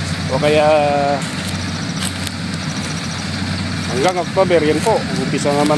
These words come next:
ng ano, paglilinis dito dahil matatam na naman. Kaya tapos na lahat. Ito. Marami nang nag-uunahang nagre-repair.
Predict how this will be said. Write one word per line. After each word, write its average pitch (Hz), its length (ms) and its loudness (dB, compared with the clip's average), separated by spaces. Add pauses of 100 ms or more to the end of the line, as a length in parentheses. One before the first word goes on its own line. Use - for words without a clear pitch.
ng 151 160 0
ano, 151 240 0
paglilinis 143 720 0
dito 156 320 0
dahil 123 240 0 (240)
matatam 120 480 -2
na 120 160 -2
naman. 160 340 2 (920)
Kaya 139 240 -2
tapos - 320 -4
na 127 80 0
lahat. 170 240 4 (960)
Ito. 156 100 0 (2500)
Marami 160 320 4
nang 170 240 2
nag-uunahang 165 680 2 (360)
nagre-repair. 151 800 4